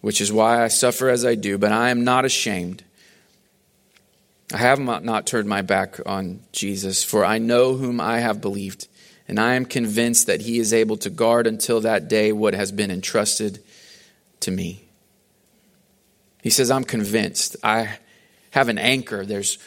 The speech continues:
concrete there. I'm convinced that God is able to guard until that day, the day of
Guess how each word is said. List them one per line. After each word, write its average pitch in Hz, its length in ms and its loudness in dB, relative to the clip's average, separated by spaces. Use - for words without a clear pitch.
concrete 131 720 -2
there. 107 260 -2
I'm 120 140 -2
convinced 123 840 0
that 110 340 2
God 139 380 6
is 123 260 0
able 135 360 2
to 123 280 -2
guard 143 680 4
until 151 380 4
that 156 240 4
day, 135 180 2
the 117 100 -4
day 143 340 4
of 139 260 -2